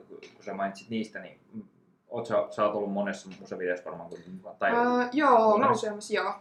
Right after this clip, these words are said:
Speaker 1: Okei.
Speaker 2: joo. Ja mulla
Speaker 1: Okei.
Speaker 2: olisi nyt, nyt tulossa kohta.
Speaker 1: Millä artisteilla sä oot ollut?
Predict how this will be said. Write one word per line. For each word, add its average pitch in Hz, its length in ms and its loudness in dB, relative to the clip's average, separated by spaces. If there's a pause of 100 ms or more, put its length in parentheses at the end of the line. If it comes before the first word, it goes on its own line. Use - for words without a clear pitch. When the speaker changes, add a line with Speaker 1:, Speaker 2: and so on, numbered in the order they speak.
(140)
Speaker 1:
Okei. - 140 -2
Speaker 2:
joo. - 100 2 (220)
Ja 107 60 -6
mulla 101 120 -2
Speaker 1:
Okei. 196 60 0
Speaker 2:
olisi 147 180 -6
nyt, - 100 -8 (400)
nyt - 180 -16
tulossa - 340 -10 (320)
kohta. - 160 -20 (260)
Speaker 1:
Millä 104 280 2
artisteilla 78 420 -6
sä - 140 -12
oot 76 100 -10
ollut? 76 200 -10